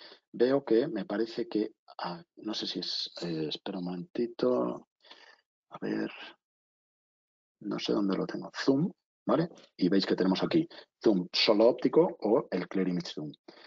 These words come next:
Para quien no lo conozca, el Clear Image Zoom es una tecnología en la cual, eh, gracias a la cual dentro de la propia cámara hay como una librería de imágenes, ma-, no es de imágenes puramente, sino de patrones de imagen,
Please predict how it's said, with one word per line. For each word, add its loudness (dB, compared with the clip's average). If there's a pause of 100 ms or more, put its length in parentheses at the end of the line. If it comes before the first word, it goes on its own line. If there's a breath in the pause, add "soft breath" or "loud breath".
(260 soft breath)
Para 6
quien 6
no 8
lo 8
conozca, 0
el -2
Clear 8
Image 2
Zoom 2
es 0
una 4
tecnología 4
en 4
la 2
cual, 2 (360 soft breath)
eh, 2
gracias 4
a 2
la 6
cual 0
dentro 4
de 6
la 4
propia 4
cámara 4
hay 2
como 2
una 4
librería 2
de 0
imágenes, -2 (140)
ma-, 0 (220)
no 2
es 2
de 6
imágenes 4
puramente, -2
sino -2
de -2 (280 loud breath)
patrones 4
de 2
imagen, 2